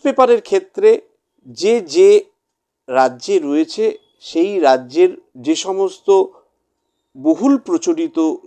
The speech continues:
নিউজ পেপারগুলি আছে সেইখানেই কিন্তু কোর্ট ডিফেন্ডেন্টের ওপর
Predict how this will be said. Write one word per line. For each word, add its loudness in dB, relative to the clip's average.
নিউজ -8
পেপারগুলি -6
আছে -4
সেইখানেই -6
কিন্তু -14
কোর্ট -8
ডিফেন্ডেন্টের -2
ওপর 2